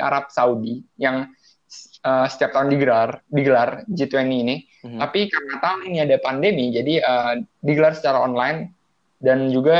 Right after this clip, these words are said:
Speaker 1: uh, pertemuan G twenty ini juga mengundang beberapa organisasi internasional seperti I M F dan World Bank.
Speaker 2: Uh, seperti yang kita tahu ya, pertemuan G twenty ini kan diadakan, uh,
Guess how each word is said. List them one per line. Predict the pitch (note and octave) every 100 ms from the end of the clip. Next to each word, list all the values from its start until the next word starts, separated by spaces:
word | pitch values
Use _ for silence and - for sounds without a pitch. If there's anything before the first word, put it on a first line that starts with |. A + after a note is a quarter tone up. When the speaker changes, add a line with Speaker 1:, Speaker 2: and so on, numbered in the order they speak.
| E3+ -
Speaker 1:
uh, | C3+ B2+ B2 B2 - _ _ _ _ _ _ -
pertemuan | C3 C#3+ C#3 C3+
G |
twenty | - C#3 C#3 C#3+
ini | F3
juga | D#3+ C#3 C3
mengundang | C3 C3 D3 E3
beberapa | D3 C3 B2+ B2+ B2 B2 - C3
organisasi | C3 C3+ C#3 C#3 - C3 B2+ B2 -
internasional | C3 C3+ C#3 D#3+ D#3+ -
seperti | - B2 A#2+
I | A#2+ B2
M |
F | D3+ -
dan | A#2+ A#2
World | A#2 -
Bank. | A#2 G#2 - _ _ _ _ _ _ -
Speaker 2:
Uh, | C#3 C3+ C3+ B2+
seperti | - - C#3+ D3
yang | D#3+
kita | D3 C#3+
tahu | A2+ A#2 C3
ya, | A#2+ - _
pertemuan | - - C#3+ C#3+ C#3+
G | C#3 C#3
twenty | C3+ D3
ini | D#3 G#3
kan | A3 E3+
diadakan, | C3 A#2+ A#2 D3+ D#3+ -
uh, | B2 A#2+ A#2+ A#2+